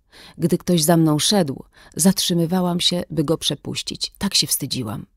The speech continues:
Pamiętam zwłaszcza jeden z pochodów pierwszomajowych, gdy nasza szkoła dostąpiła zaszczytu przemaszerowania przed obliczem samego Tity.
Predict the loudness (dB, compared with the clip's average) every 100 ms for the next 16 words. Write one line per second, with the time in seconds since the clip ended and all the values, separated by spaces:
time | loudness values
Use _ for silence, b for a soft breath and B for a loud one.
0 | _ _ B B B B B B _ 4
1 | 6 6 4 2 2 0 0 2 2 4
2 | 2 0 -2 -2 -2 -2 -2 -2 -2 -2
3 | -2 -4 -6 -10 -16 -18 b b b -2
4 | 2 4 2 -2 -2 0 0 2 0 -2
5 | -2 0 0 0 -2 -2 -4 -2 -4 -2
6 | 0 2 2 0 0 0 0 2 0 -4
7 | -6 -6 -6 -6 -6 -6 -6 -4 -4 -4
8 | -6 -6 -10 -12 -16 -16